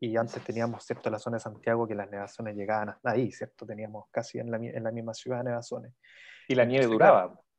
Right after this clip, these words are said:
Speaker 1: y la, y duraba. Eh, ahora cae y no, y cae muy a, a, a, a mucha altura, ¿cierto? Entonces, eh, yo creo que hay, hay,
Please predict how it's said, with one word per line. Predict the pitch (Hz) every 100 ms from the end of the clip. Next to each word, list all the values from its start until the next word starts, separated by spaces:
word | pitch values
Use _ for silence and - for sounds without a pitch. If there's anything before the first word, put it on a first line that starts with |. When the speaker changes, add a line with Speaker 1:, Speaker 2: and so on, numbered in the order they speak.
| _
Speaker 1:
y | - 127
la, | 120
y | 123
duraba. | 123 113 98 - _ _ -
Eh, | 120 123
ahora | 120 127 131 131 127 - _ _ _ _ _ _ _ _ -
cae | 139 143 156
y | 156 131
no, | 123 117
y | 135
cae | 139 135
muy | 123 135 131
a, | 120 117
a, | 120 117
a, | 123 117 123
a | 123
mucha | 131 -
altura, | 120 - 123 -
¿cierto? | 123 127 -
Entonces, | 131 156 - 180 185 - - - - -
eh, | 151 151 147
yo | 165
creo | 180
que | 190 196 _ - -
hay, | 165 151
hay, | 170 175 175